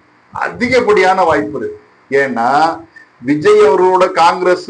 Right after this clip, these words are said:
கூட்டணி வைத்து விட்டால் ரெண்டாயிரத்தி இருபத்தி ஆறு சட்டமன்ற தேர்தலை சந்தித்து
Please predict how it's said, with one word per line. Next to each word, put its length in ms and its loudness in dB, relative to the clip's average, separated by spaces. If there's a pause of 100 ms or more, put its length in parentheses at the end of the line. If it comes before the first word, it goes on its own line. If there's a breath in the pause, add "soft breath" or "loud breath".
கூட்டணி 380 -4
வைத்து 340 0
விட்டால் 680 0 (460 soft breath)
ரெண்டாயிரத்தி 680 0
இருபத்தி 460 0
ஆறு 300 0
சட்டமன்ற 540 0
தேர்தலை 460 0
சந்தித்து 920 -2